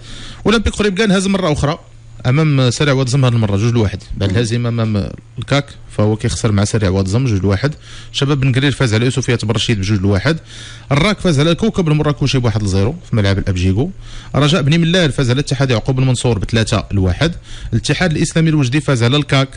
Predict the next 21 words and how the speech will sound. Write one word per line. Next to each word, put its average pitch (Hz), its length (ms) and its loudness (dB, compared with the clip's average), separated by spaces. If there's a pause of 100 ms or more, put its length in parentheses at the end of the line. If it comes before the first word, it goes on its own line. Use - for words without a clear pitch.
(140)
جوج 110 220 2
لواحد. 98 460 0 (180)
ستاد - 440 -2
ماروكان 143 480 2
فاز 117 240 0
على 117 120 2
اولمبيك 120 440 0
دشيره 135 320 0
ثلاثة 127 260 0
لجوج. 117 360 2 (380)
الوداد 123 360 2
الفاسي 156 380 0
فاز 139 200 0
على 131 160 2
شباب 135 340 0
اطلس 151 240 -2
خنيفره 131 380 0
بثلاثة 113 320 0
لواحد، 101 420 2
وشباب 147 360 0
المسيره 123 520 2